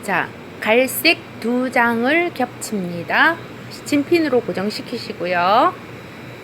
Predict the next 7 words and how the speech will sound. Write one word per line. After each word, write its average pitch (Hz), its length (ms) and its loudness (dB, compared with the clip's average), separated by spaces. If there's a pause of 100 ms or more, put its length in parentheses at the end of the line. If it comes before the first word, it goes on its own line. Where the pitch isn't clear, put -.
(2000)
윗부분을 285 1040 6
제외한 240 1120 4 (280)
나머지 233 920 2 (200)
옆에 220 840 0
라인과 185 840 2 (280)
아래 208 380 2
라인을 170 800 2